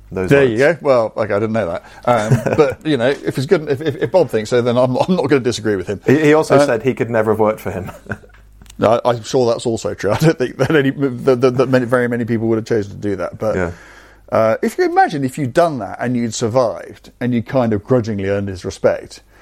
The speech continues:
Speaker 2: what an education that would be.
Speaker 1: Mm. Yes.
Speaker 2: Wouldn't you just love to have been a, yeah, just in some of the engineering meet-, meetings?
Speaker 1: Yeah, yeah, yeah, yeah, yeah. Um, the P-, Piëch, one thing that stands out for me is that Piëch was broad-minded.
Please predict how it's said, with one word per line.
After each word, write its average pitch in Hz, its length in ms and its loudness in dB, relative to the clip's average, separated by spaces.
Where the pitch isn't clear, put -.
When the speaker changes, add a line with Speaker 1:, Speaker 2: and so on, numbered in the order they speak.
Speaker 2:
what 226 280 0
an 117 80 -4
education 104 600 -4
that 92 160 -10
would 87 140 -12
be. 85 200 -8
Speaker 1:
Mm. 87 320 -4
Yes. 87 240 0
Speaker 2:
Wouldn't 208 160 4
you 202 60 6
just 160 240 2
love 135 440 2
to 117 100 -6
have 104 140 -4
been 107 240 2
a, 104 280 -6
yeah, 120 100 4
just 156 220 0
in 135 80 2
some 127 140 2
of 113 80 -2
the 110 80 2
engineering 98 420 0
meet-, - 380 -10
meetings? 82 420 -4
Speaker 1:
Yeah, 80 260 -6
yeah, 80 160 -6
yeah, 80 120 -8
yeah, 90 140 -2
yeah. 85 140 -4
Um, 123 340 -2
the 135 100 -12
P-, - 320 0
Piëch, 156 280 -4
one 190 200 -2
thing 175 160 -4
that 127 80 -2
stands 120 280 0
out 101 120 0
for 110 60 -6
me 98 120 0
is 85 140 -2
that 104 120 -6
Piëch 110 220 0
was 101 120 -6
broad-minded. 107 800 0